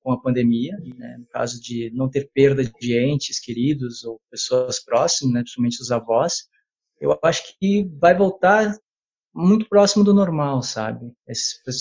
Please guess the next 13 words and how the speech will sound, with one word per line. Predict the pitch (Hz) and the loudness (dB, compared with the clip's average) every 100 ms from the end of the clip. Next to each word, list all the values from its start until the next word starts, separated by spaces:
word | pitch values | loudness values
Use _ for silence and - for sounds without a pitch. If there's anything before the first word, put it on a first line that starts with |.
| - | -8
essa | 123 - 131 | -8 -8 -10
população | 135 139 135 131 131 135 | -8 2 2 2 -2 -2
que | 139 | -2
não | 139 | -2
teve | 139 139 | 0 0
essas | 139 170 - | -2 -6 -12
perdas. | - 117 _ _ _ - | -12 -14 _ _ _ -2
Agora, | 127 135 | 0 2
pra | 139 | 0
quem | 160 185 | 2 2
teve | 185 160 | 2 2
a | 147 | 0
perda, | 139 135 170 175 175 | 2 2 2 0 -6